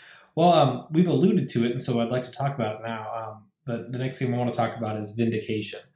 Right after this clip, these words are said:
Uh, this is something that is, they're doing a part two basically on Kickstarter right now, where you can get the, uh, the original, uh, Vindication. It's gotta be on the retail, but they're doing a, a reboot of the Kickstarter to get the,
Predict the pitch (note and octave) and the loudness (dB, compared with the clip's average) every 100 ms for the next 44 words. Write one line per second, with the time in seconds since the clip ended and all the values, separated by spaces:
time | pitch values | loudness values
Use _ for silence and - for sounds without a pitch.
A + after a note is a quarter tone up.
0 | - - _ B2+ A#2 G#2+ G#2+ C3 - D3 | -20 -20 _ -2 -2 -2 -4 -2 0 0
1 | D#3 C#3+ C#3+ C3 B2 A2+ - A#2+ A#2 A2+ | 0 0 0 0 0 -2 -4 -4 -4 -4
2 | - - _ - _ C3+ C3 C#3 C3+ B2+ | -8 -12 _ -20 _ -2 0 2 2 2
3 | A2 - - D3 - - F3+ D#3 B2 A2+ | -2 -2 2 0 0 4 6 6 4 2
4 | A#2+ A2+ A2+ A2 A#2 B2 A2+ A2+ A2 - | 0 -4 -4 -2 -4 -6 -10 -10 -8 -4
5 | A#2 A2 A2 G#2+ G#2+ G#2+ A2 A2+ A2+ A2+ | -2 0 -2 -2 -6 -6 -4 -2 -2 -2
6 | A#2 A2+ A2+ - _ B2 A2+ A2 G#2 G2+ | -2 -2 -4 -6 _ -8 -4 -4 -6 -6
7 | A2+ A2+ A#2+ B2+ C3 A#2 A2 A2 - - | -4 -2 0 2 2 2 0 -4 -12 -20
8 | _ - A2 G#2 G#2 A#2 A#2+ A2+ - A2 | _ -6 -4 -2 -4 -2 -2 -2 -2 -2
9 | A2 A#2 A2+ D3 D3 B2+ A#2+ A2+ A2+ A2+ | -2 -2 0 2 4 4 2 0 -2 -2
10 | A2+ A2+ G#2+ A2 A2 A2 A#2+ A2+ G#2+ - | -2 -4 -4 -4 -6 -6 -4 -4 -6 -10
11 | A2 - B2 A#2+ A#2+ A2+ A2 - A2 - | -12 -8 -2 0 2 0 -4 -6 -6 -2
12 | A2+ A2 G#2+ A2+ A2 A2 G#2+ | 0 0 0 -4 -4 -6 -6